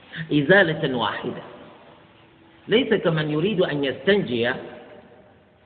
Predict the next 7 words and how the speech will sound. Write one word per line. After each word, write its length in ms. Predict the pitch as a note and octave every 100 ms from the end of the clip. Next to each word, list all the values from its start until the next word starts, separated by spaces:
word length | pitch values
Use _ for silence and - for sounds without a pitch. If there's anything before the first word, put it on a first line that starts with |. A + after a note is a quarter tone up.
| _ _ _ _ _ _ _ -
للوهلة 600 | D3 D3+ G3 E3 D#3 D#3+
الأولى 680 | D3+ D#3+ E3 D#3+ D#3 D#3 D#3+
بعد 220 | D#3 D3
قضاء 520 | C#3 - B2+ D3 D#3+ C3+
حاجته. 560 | - A#2 C3+ B2 F#2+ D#2+ D#2+ - - - - _ _ _ _ _
فإذا 320 | B2+ D3+ D#3+
بقي 640 | E3 E3 E3 D#3+ C#3+ C#3